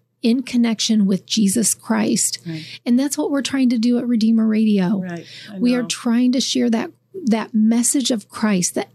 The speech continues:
Speaker 1: every person listening right now exists because God willed them to exist. And he, he loves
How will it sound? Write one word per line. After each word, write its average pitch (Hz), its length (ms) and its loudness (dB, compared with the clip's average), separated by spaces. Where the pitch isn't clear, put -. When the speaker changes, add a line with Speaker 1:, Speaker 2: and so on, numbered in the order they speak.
Speaker 1:
every 302 380 0
person 254 580 0
listening 240 480 2
right 226 240 -2
now 220 680 0
exists 233 600 0
because 233 420 -2
God 233 360 0
willed 233 380 0
them 240 220 2
to 233 200 0
exist. 202 800 0
And 233 120 4
he, 277 480 0
he 269 280 0
loves 240 680 0